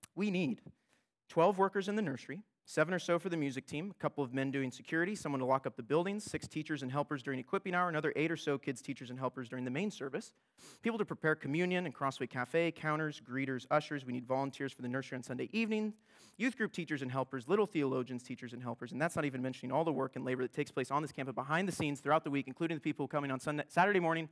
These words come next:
to clean the church. Brothers and sisters, apart from you all doing the good work of the ministry, this doesn't happen. We need you.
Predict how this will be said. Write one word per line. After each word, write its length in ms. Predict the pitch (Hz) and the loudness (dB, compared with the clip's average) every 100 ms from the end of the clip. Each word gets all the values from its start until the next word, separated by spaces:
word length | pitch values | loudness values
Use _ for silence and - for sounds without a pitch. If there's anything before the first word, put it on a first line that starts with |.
| _ - _ | _ -20 _
to 40 | 160 | -4
clean 200 | 165 160 | 0 0
the 80 | 143 | 2
church. 340 | 135 - - _ _ _ _ _ _ _ _ _ _ _ _ _ _ _ _ _ _ _ _ | -2 -2 -16 _ _ _ _ _ _ _ _ _ _ _ _ _ _ _ _ _ _ _ _
Brothers 300 | 151 202 226 | 6 8 6
and 80 | 233 | 4
sisters, 480 | 240 214 139 - - _ _ _ | 2 2 0 -6 -10 _ _ _
apart 340 | 139 156 226 - | 2 6 6 6
from 160 | 196 | 2
you 280 | 151 190 254 | 4 4 8
all 240 | 214 202 156 | 10 8 8
doing 320 | 135 202 208 | 4 4 4
the 80 | 143 | 4
good 240 | 170 202 | 4 4
work 360 | 170 196 - - _ - | 6 4 2 -8 _ 4
of 160 | 170 | 6
the 60 | 160 | 6
ministry, 580 | 156 175 - 226 233 233 _ - | 6 4 2 2 0 -2 _ -12
this 300 | 127 214 262 | 6 6 8
doesn't 380 | 180 214 226 220 | 8 8 8 4
happen. 400 | 135 190 - - _ _ _ _ _ _ _ _ _ _ _ _ _ _ _ _ _ _ _ - | 6 6 4 -6 _ _ _ _ _ _ _ _ _ _ _ _ _ _ _ _ _ _ _ 4
We 180 | 233 294 | 8 10
need 240 | 330 330 | 8 8
you. 280 | 311 208 | 8 6